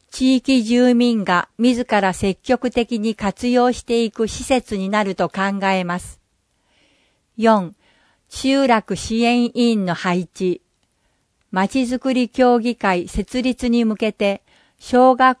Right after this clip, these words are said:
校区ごとに一名、集落支援委員を配置できます。集落支援委員は、公募または地域などからの推薦を基本とし、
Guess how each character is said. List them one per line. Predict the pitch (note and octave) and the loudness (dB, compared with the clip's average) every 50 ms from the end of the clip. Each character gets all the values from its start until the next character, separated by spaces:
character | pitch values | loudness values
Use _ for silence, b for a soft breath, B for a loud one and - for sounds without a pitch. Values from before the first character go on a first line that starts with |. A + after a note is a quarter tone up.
| _ | _
校 | - - B3+ B3+ B3+ | 0 4 4 4 4
区 | B3 - B3+ A#3+ | 4 0 -2 2
ご | A3+ B3 B3 | 2 2 2
と | - A#3 G#3+ | 2 0 0
に | F#3+ F3+ F3+ - | 0 -2 -4 -6
一 | - G3 E3 - - A3+ A3 | -6 -8 -8 -4 -2 -2 -2
名、 | G3+ F3+ D#3+ D3+ D3+ - _ _ _ _ _ _ _ _ _ _ | 0 -2 -4 -4 -8 -12 _ _ _ _ _ _ _ _ _ _
集 | - - - C4 C4 C4 C4+ C4+ | -16 -10 -4 -2 0 2 2 2
落 | A#3+ A#3 A3 - G3+ F3+ | 2 2 0 0 -4 -4
支 | - - A3 A3+ | -4 -4 -4 -2
援 | A3+ A#3 A#3+ A#3+ A#3+ | -2 0 0 -2 -2
委 | - A#3+ A#3+ A3+ A3 G#3+ | 0 0 0 0 0 -2
員 | G3 F3+ | -4 -2
を | E3+ D#3 | -2 -4
配 | D3+ - G3 G3 G#3 G#3 | -4 -2 -4 -2 -2 -2
置 | - G#3+ G3+ | -4 -4 -4
で | F#3+ G3 - | -4 -4 -4
き | - F#3+ | -6 -8
ま | F3 E3 E3+ E3+ | -8 -6 -8 -10
す。 | - - _ _ _ _ _ _ _ _ _ _ _ _ _ _ _ - | -12 -18 _ _ _ _ _ _ _ _ _ _ _ _ _ _ _ -14
集 | - - C4+ C#4 C#4 C#4 | -8 -4 -2 0 2 2
落 | A#3+ A3 G#3 - F#3+ D#3+ | 2 0 0 -2 -8 -8
支 | - - A3+ A#3 | -6 -4 -2 0
援 | A#3 A#3+ A#3+ A#3+ | 0 2 0 0
委 | A3+ - A#3+ A#3 | 0 0 -2 -2
員 | A3+ G#3 F#3+ | -2 -2 -4
は、 | F3 D#3+ D3+ D3+ - _ _ _ _ _ _ _ _ | -2 -2 -2 -4 -4 _ _ _ _ _ _ _ _
公 | - - C4+ C4+ C4+ B3+ | 0 4 6 8 8 6
募 | B3 B3 B3+ B3 | 6 4 4 4
ま | A#3 A#3 A#3 | 4 2 0
た | - A#3+ A3+ | 0 0 2
は | G3+ F#3 F3+ - - - | 2 2 0 -2 -6 -10
地 | - C#4+ C#4 C#4 C4+ | -6 -4 -2 -2 -2
域 | B3 - A#3+ A3 | -2 -2 -4 -2
な | G#3+ A3 G#3 | -2 -2 -2
ど | G#3+ G3+ | -2 -4
か | F#3 - F#3+ F#3 | -2 -2 -2 -2
ら | F#3 F3+ | -2 -2
の | E3+ E3 D#3+ D3 | -2 -4 -6 -6
推 | D#3 - - A3+ A#3+ B3+ B3+ | -8 -6 -2 -2 0 0 -2
薦 | - - B3 A#3 A#3 A#3 A3+ A3 A3+ | -2 -2 -2 0 0 0 0 0 -2
を | A3+ | -2
基 | - - G#3+ | -4 -6 -6
本 | F#3+ E3+ A3+ A3 A3 A3 G3 | -4 -2 -2 -2 -2 -2 -4
と | - G#3 G3+ | -6 -8 -8
し、 | - - G#3 G3+ F#3+ - | -6 -6 -6 -6 -6 -8